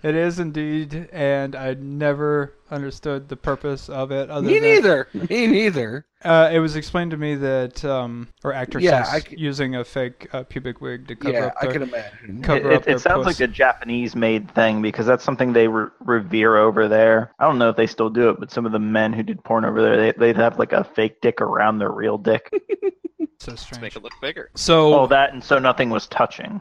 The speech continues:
Speaker 2: Mm.
Speaker 1: <clears throat> The whole point of that was we are still doing Who Wants to Punch Greg's V card. We are still casting for it. There is still time for you to enter if you want to punch Greg's V card.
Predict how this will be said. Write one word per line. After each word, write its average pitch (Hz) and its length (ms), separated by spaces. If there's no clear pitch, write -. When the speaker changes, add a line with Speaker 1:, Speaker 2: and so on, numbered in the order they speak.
Speaker 2:
Mm. 123 680
Speaker 1:
<clears throat> - 40
The 156 180
whole 180 120
point 196 220
of 160 80
that 170 180
was 156 420
we 151 200
are 160 100
still 175 180
doing 165 280
Who 160 80
Wants 156 180
to 151 60
Punch 160 260
Greg's 156 260
V 151 140
card. 143 320
We 135 140
are 127 100
still 160 340
casting 156 440
for 156 240
it. 151 80
There 135 120
is 131 100
still 269 280
time 196 420
for - 120
you 180 160
to 185 100
enter 170 260
if 156 200
you 180 80
want 175 200
to 143 40
punch 156 320
Greg's 139 260
V 135 140
card. 131 260